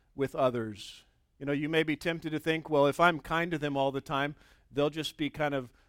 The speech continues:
lazy and self-centered." They may be. They're sinful people, but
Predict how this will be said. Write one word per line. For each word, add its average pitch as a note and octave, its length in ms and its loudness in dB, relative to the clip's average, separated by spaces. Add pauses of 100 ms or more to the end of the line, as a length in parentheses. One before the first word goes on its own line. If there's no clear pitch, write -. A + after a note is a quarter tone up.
(120)
lazy C#3+ 420 0
and C#3+ 160 -4
self-centered." D3+ 760 -2 (760)
They A#3 260 -2
may F3+ 220 0
be. C#3+ 280 -2
They're C#3+ 180 -2
sinful C#3+ 460 -6
people, D#3 360 -4
but E3 260 4